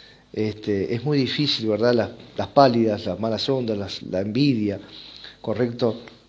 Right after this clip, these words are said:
Que existe también. Pero es, eres tú quien tiene que cuidar esa energía que hoy tienes y que es muy buena, así que manténela. Inés Bernasconi,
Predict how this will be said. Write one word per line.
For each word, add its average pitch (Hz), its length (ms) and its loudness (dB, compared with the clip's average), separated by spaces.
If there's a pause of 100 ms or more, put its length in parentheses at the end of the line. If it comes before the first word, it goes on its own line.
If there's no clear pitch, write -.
(600)
Que 131 120 4
existe 127 380 2
también. 98 500 -2 (440)
Pero 202 440 6 (100)
es, 147 240 2
eres 170 260 2
tú 196 180 0 (640)
quien 127 240 2
tiene 120 240 2
que 143 140 -2
cuidar 110 320 2
esa 107 160 -4
energía 113 440 -4 (1000)
que 131 80 4
hoy 139 120 10
tienes 131 560 6
y 123 100 -4
que 143 120 -2
es 139 60 0
muy 156 160 0
buena, 101 380 0 (220)
así 104 280 -6
que 127 200 2
manténela. 101 600 -4 (1040)
Inés 196 560 8
Bernasconi, 151 920 4